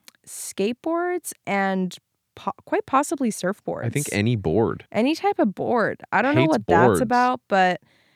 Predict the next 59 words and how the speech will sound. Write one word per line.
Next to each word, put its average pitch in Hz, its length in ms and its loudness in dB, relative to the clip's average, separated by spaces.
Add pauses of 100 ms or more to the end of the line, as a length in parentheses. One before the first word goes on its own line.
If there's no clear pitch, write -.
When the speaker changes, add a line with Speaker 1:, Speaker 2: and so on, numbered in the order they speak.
(320)
Speaker 1:
sh-, - 140 -10
yeah, 185 180 4
she 247 240 -4
really 269 360 -2
hates 233 320 -4
skateboards. 190 560 -2
Speaker 2:
I 110 40 0
have 135 160 2
a 139 40 -2
skateboard 143 460 -2
somewhere, 110 840 -2
and 95 140 -8
she - 120 -16
just 92 120 -12 (140)
barks 107 380 0
at 131 120 4
Speaker 1:
Barks 175 240 0
Speaker 2:
it 185 40 -2
Speaker 1:
at 185 140 0
Speaker 2:
all 143 100 0
Speaker 1:
it. 135 40 -4
Speaker 2:
the 135 80 -2
time. 113 460 -6
Speaker 1:
Yeah, 170 400 -6
yeah. - 240 -8
She, 202 360 -6 (280)
but 220 120 0
she's - 220 -10
wagging 175 300 -2
her 165 120 -6
tail. 202 400 -4
I'm 180 120 -6
telling 208 320 -2
you 180 80 -2
guys, - 340 -8
she, - 180 -12
like, 175 260 -4
does 185 260 -4
the 185 100 -12
same 185 360 -4
weird 180 240 -4
thing 175 260 -8
always, 170 500 -8 (460)
where 190 100 -10
she 185 140 -10
just 180 180 -8
gets 185 200 -8
really 180 160 -2
excited, 175 360 -4
wags 160 300 -6
her 170 80 -6
tail, 165 500 -6
but, - 140 -6
like, 165 220 -6
is 180 120 -12
clearly 160 420 -6
frightened 156 360 -8
by 170 180 -2
it. 180 180 -8